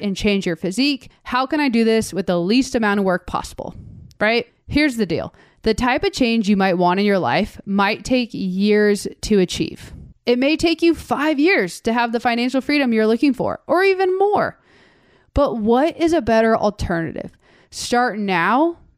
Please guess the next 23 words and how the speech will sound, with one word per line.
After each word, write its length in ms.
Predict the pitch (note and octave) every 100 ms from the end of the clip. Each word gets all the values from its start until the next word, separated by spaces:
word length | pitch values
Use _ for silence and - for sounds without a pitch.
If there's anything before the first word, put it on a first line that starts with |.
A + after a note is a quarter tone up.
| -
and 140 | A3+
have 180 | A3+ G#3
that 160 | G#3+
freedom 340 | - A3+ G#3 G3
five 360 | - F3+ F3
years 160 | D#3+ F3+
from 160 | - C#4+
now, 240 | D#4 E4 E4 - - _
or 140 | - A3+
start 460 | - A#3 A3 G#3 _ _ -
one 280 | G3+ A#3+
year 160 | D4 G3+
from 180 | - F3+
now 300 | E3+ D#3+ -
and 120 | G3+
have 260 | F#3+ G3+ F#3+
that 240 | G3 -
financial 420 | - F#3+ F3+ F3+
freedom 480 | F#3 F#3 F3 F3 E3+ -
six 360 | - G#3 G3 -
years 160 | F2
from 200 | - -
now, 200 | F2 -